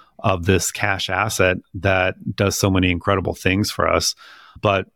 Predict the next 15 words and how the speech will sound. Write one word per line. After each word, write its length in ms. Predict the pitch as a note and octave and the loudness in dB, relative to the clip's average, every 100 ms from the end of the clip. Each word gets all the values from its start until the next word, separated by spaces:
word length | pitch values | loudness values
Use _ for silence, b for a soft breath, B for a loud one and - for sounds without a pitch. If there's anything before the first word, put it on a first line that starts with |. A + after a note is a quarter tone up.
| _ _ _ _ _ _ | _ _ _ _ _ _
here 200 | E2 G#2 | 2 4
we 120 | G2+ | 4
go. 360 | G2 A#2 G#2 G2 | 2 2 2 0
We're 140 | F#2+ F#2 | 2 4
having 220 | G2+ G2 | 2 2
the 60 | F#2+ | 0
conversation 640 | G2 F#2+ F2+ G2 F#2+ G2 | 2 0 0 2 2 2
about 280 | F#2 F#2+ E2 | 2 2 4
dividends. 480 | G#2 A2+ F#2 F#2 - | 2 4 2 0 0
I-, 60 | A2+ | 0
it's 300 | G#2 G2+ - | 2 0 0
important 400 | G2+ G#2+ G2+ F#2 | 2 2 2 2
that 180 | F#2+ - | 0 0
you 60 | |
separate 560 | - G#2+ - F#2+ F#2+ | 0 -2 2 2 2